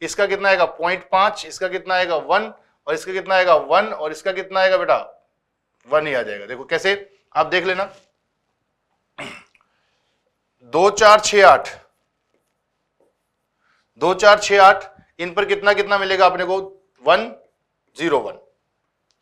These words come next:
ये bond order है, ये electron है बेटा, दो पर एक, चार पर ज़ीरो, छः पर एक, आठ पर ज़ीरो। ठीक है, आठ से जैसे जैसे आप ऊपर जाओगे, फोर्टीन पर अपने को कितना मिलेगा? तीन मिल जाएगा,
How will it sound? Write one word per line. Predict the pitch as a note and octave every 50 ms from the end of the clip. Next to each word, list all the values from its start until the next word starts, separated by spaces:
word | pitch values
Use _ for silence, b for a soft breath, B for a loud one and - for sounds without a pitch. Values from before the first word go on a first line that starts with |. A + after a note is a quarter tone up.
| _ _ _ _ _ _
ये | D3 F3+ F3+
bond | D#3+ E3+ F3+ F#3 F#3
order | F#3+ F#3+ G3
है, | F#3+ G3 - - - - _ _ _ _ _ _ _ _ _ _ _ _ _ _ _ _ _ _ _ _ _ _ _ _ _ _ _ _ _ _ _ _ _ _ _ _ _ _ _ _ _ _ _ _ -
ये | E3+ G#3 G#3
electron | G3 G3 F#3+ F#3+ G3+ G3 F3
है | C#3+
बेटा, | B2+ A2+ G2+
दो | - - - - D3 E3+ E3+
पर | - G#3 G#3 G3+
एक, | G3+ G#3+ A3 A3 - -
चार | - - E3 D#3+ D#3+ - -
पर | G3+ G3
ज़ीरो, | E3+ G3 G#3 A3 A3
छः | A3 - F3 D#3+ D3 -
पर | G3 G3 F#3+
एक, | G#3 G#3+ G#3 G#3
आठ | E3+ F3 G3 G3+ G3+
पर | G3 F#3
ज़ीरो। | C#3+ C#3+ C#3 G#2+ F#2 - _ _ _ _ _ _ _ _ _ _ -
ठीक | G#3+ F#3
है, | D#3 G#2+ - b b b b b b
आठ | - D#3 F#3 A3 A3+
से | - - C4+
जैसे | G#3 F#3+ G#3+ G3 A3 B3
जैसे | A#3+ B3+ A#3 B3+ B3
आप | A3+ A3+
ऊपर | A3+ G#3 - A#3 A3+
जाओगे, | G3 G3+ F3+ D#3 C#3 - G#2 - b b b b b b _ -
फोर्टीन | F3+ F#3+ F#3+ G#3+ A3+ A3+
पर | A3 A3+
अपने | G#3 F#3 G3+ G#3
को | G#3
कितना | G3 F#3+ F3+ G3+ G3+
मिलेगा? | G3 F#3 F#3+ F3+ F#3+ F#3+
तीन | F#3+ F#3+ - - F3 G3 G3+
मिल | G3+ G3+ G3+
जाएगा, | G3 G#3 G#3 G#3 G#3+ A#3